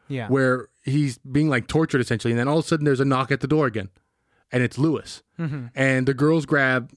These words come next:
Speaker 2: Keanu Reeves' phone and they text Lewis some bullshit story, whatever. And they, they hide Keanu Reeves in a different room. And Lewis comes in. He's like, "Who the fuck?" Like,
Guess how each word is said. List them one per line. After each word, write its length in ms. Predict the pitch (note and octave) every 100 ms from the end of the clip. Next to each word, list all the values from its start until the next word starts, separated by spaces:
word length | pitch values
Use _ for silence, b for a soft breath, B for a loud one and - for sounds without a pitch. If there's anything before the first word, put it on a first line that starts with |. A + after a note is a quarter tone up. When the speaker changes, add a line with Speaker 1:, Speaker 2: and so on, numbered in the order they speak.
| _
Speaker 2:
Keanu 260 | - C#3+ C#3+
Reeves' 220 | C3+ B2+
phone 160 | B2+
and 80 | B2+
they 60 | A#2+
text 320 | C3 C3 -
Lewis 240 | C3 B2 -
some 220 | A#2+ A#2+
bullshit 380 | B2 A#2+ C3+ A#2
story, 260 | B2+ A#2+
whatever. 300 | A#2 A2+ A#2
And 80 | A2+
they, 100 | G#2 B B -
they 100 | A2+
hide 220 | C3 C3
Keanu 200 | C#3+ C3
Reeves 160 | B2+ B2
in 80 |
a 60 | A#2+
different 300 | A#2+ - A#2+
room. 140 | A#2+
And 120 | A#2 A2+
Lewis 180 | C3
comes 220 | B2 B2 B2
in. 80 |
He's 100 | B2+
like, 140 | A2+ G#2
"Who 100 | F3+
the 80 | G#3
fuck?" 340 | G3 F3+ -
Like, 220 | D#3 C3